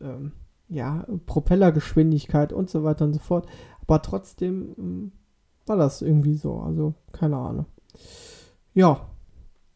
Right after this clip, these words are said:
jetzt machen wir mal so ein kleines Fazit zu dem Spiel. Also, äh, ich find's wirklich sehr f-,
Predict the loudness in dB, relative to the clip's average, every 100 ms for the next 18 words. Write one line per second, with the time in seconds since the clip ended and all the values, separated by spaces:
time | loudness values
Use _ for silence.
0 | _ _ 0 0 0 2 4 6 6 6
1 | 6 0 2 0 2 -2 -8 -8 -2 0
2 | -2 -4 -6 -6 -6 -4 -4 -6 -14 -6
3 | -2 -2 -2 -2 2 4 4 4 2 2
4 | 0 -6 -8 -10 -4 -4 -4 0 2 4
5 | 2 0 0 0 -2 -18